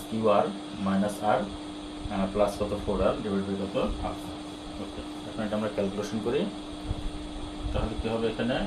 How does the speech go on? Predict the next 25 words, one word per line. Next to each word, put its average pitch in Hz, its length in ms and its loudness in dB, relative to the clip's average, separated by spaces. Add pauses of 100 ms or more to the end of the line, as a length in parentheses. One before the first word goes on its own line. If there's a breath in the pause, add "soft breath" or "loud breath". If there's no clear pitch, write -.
(380)
ফোর 123 220 2 (300)
আর 98 80 6 (580)
মাইনাস 101 360 0
আর, 92 100 0 (120)
তার 110 100 2
মানে 110 240 2
কত? 95 140 -6 (300)
থ্রি 110 260 0
আর, 92 180 4 (1300)
আর 104 80 0 (100)
মাইনাস 110 340 2
কত? 101 140 -2 (200)
কিউ 95 140 0 (120)
আর, - 80 -8 (360)
মাইনাস 98 340 0 (1300)
কিউ, 214 280 2 (240)
ও 107 160 0
সরি, 101 240 0
এখানে 147 240 2
একটু - 140 -2
ভুল 120 220 2
হয়েছে, - 220 -4 (580)
আলফা 131 300 6 (120)
কিউ 156 160 0 (600)
সমান 127 280 8